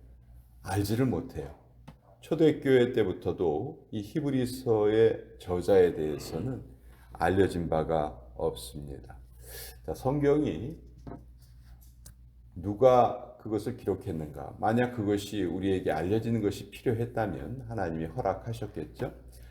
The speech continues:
하지만 히브리서는 어떤 사람이 이 히브리서를 지었느냐, 그 저자가 중요한 것이 아니고 이 메시지가 중요한데요.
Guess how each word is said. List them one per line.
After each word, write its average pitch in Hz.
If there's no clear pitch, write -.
하지만 127
히브리서는 117
어떤 135
사람이 131
이 113
히브리서를 113
지었느냐, 78
그 -
저자가 95
중요한 87
것이 73
아니고 71
이 92
메시지가 80
중요한데요. 73